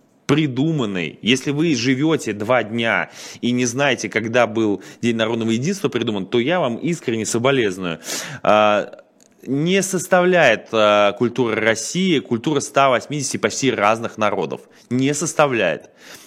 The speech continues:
Где, ну хорошо, если вы так считаете, где это проявляется? Культура якутов, бурятов, аварцев,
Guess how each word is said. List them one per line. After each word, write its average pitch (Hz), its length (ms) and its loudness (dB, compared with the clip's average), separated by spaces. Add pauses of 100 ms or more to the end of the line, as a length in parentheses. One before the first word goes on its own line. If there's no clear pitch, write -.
(120)
Где, 127 640 2
ну 104 280 -4
хорошо, 147 340 0
если 117 240 0
вы 131 80 2
так 131 160 -4
считаете, 139 380 -2 (260)
где 135 440 0
это 123 260 0
проявляется? 117 640 0 (240)
Культура 143 640 0 (160)
якутов, 101 640 -4
бурятов, 117 640 0 (120)
аварцев, 104 720 2